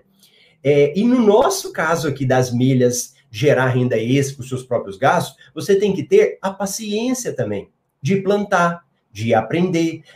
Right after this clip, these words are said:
não olhar para aquilo ali como se fosse algo, "Não, mas isso aí é insignificante." O que eu te falo aqui é algo que você não ganharia. Você tá ganhando algo que você não teria, tá?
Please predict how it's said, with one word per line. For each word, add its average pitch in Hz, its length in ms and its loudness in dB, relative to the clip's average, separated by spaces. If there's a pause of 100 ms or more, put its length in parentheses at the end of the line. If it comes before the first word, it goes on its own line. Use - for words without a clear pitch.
não 302 320 4
olhar 185 420 6
para 160 100 -2
aquilo 139 200 0
ali 190 220 2
como 240 180 0
se - 140 -2
fosse 214 360 4
algo, 196 320 2
"Não, 415 240 2
mas 220 200 2
isso 220 180 -6
aí 226 140 0
é 233 100 2
insignificante." 190 1000 -2 (360)
O 285 220 2
que 294 80 -6
eu 285 80 0
te 262 160 0
falo 170 400 2
aqui 165 520 -2 (220)
é 233 140 4
algo 226 320 4
que - 80 -2
você 226 220 2
não 226 180 4
ganharia. 233 640 -2 (360)
Você 247 180 -4
tá 247 100 -2
ganhando 226 440 2
algo 220 420 4
que 254 100 -6
você 226 280 -4
não 196 300 0
teria, 175 400 -8 (200)
tá? 254 260 0